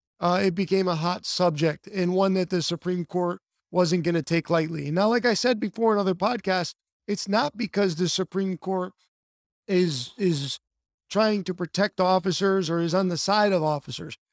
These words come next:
Really, it comes down to a more critical issue, which is the Supreme Court is the Supreme Court. They make the law of the land,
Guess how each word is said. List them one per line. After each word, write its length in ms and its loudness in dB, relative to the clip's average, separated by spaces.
Really, 340 2
it 100 -2
comes 240 0
down 280 2
to 160 0
a 60 -2
more 300 0
critical 480 2
issue, 360 -2
which 220 -4
is 160 -4
the 80 -2
Supreme 400 0
Court 240 2
is 160 2
the 80 0
Supreme 460 -2
Court. 260 2
They 140 2
make 260 0
the 100 2
law 320 4
of 100 0
the 100 2
land, 400 0